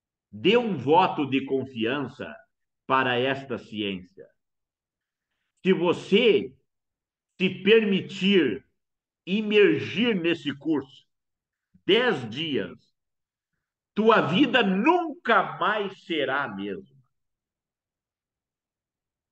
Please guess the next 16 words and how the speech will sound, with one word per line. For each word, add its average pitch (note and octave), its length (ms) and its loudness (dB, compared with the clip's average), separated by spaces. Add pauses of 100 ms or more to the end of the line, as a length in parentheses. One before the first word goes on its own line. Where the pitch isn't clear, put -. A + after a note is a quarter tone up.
(160)
Além C#3+ 460 0
de B2+ 180 -4
mudar A#2+ 480 -4
a G2+ 80 -4
tua A2 400 -8
profissão, D3 960 -8 (380)
ou D3 200 2
de C#3+ 160 -2
enriquecer C#3+ 1000 0
a A2+ 100 0
tua A#2+ 240 -6
profissão, G#2 800 -14 (460)
de A#2 280 -2
alavancar E3+ 1040 2
o C#3 160 -4
teu, D3+ 260 -2